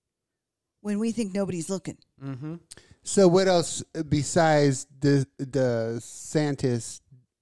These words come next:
Speaker 2: A-,
Speaker 3: has you
Speaker 2: anybody
Speaker 3: worked up?
Speaker 2: die this week?
Speaker 1: No, nobody died. I just, you know, I, I was totally down for the, they're gonna boycott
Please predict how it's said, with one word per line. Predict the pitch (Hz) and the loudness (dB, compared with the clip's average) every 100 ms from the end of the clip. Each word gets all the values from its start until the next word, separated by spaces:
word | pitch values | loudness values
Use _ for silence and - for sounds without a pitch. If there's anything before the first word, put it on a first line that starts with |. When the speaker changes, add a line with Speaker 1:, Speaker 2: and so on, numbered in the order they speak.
| _ _ | _ _
Speaker 2:
A-, | - | -8
Speaker 3:
has | 120 135 123 | 0 2 2
you | |
Speaker 2:
anybody | 151 151 151 147 | 2 2 4 2
Speaker 3:
worked | 127 | 2
up? | |
Speaker 2:
die | 135 139 | 0 0
this | 139 160 - | 0 -2 -2
week? | 160 165 185 _ - | -4 -4 -6 _ -6
Speaker 1:
No, | 226 208 196 190 | -2 0 0 0
nobody | 196 190 185 | -2 -4 -8
died. | 180 165 160 156 160 - _ _ - | -8 -6 -6 -6 -10 -18 _ _ -6
I | 262 285 | -2 0
just, | 214 226 226 - - | 2 2 0 -8 -6
you | 233 | -4
know, | 233 233 233 _ - | -2 -2 -4 _ -8
I, | 220 220 - | -4 -4 -6
I | 214 226 | -2 0
was | 226 208 190 - - | 2 0 -2 -8 -6
totally | 233 208 202 | -2 0 0
down | 196 190 190 190 | 0 -2 -2 -4
for | - 185 175 156 | -4 -2 -2 -2
the, | 175 - | -6 -10
they're | - 196 | -8 -8
gonna | 180 185 175 156 - - _ _ _ _ _ _ | -6 -4 -4 -4 -8 -14 _ _ _ _ _ _
boycott | 165 220 220 - 165 151 | -6 -4 -2 -2 -2 -4